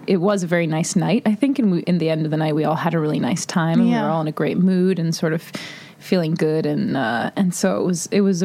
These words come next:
Speaker 1: yeah, it was a bit of a rude awakening, and I, honestly, I was, like, basically in bed for the next two hours. I just got, I, I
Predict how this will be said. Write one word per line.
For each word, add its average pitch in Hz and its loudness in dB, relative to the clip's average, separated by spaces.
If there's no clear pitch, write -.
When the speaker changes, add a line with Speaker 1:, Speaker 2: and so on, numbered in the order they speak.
Speaker 1:
yeah, 208 4
it 196 2
was 180 0
a 185 2
bit 190 0
of 190 0
a 170 2
rude 170 0
awakening, 156 0
and 151 0
I, 165 -2
honestly, 190 0
I 160 0
was, 156 -4
like, - -6
basically 180 0
in 170 2
bed 160 0
for - -2
the 175 0
next 175 -2
two 175 2
hours. 160 0
I 175 0
just 160 -2
got, - -2
I, 170 0
I 165 0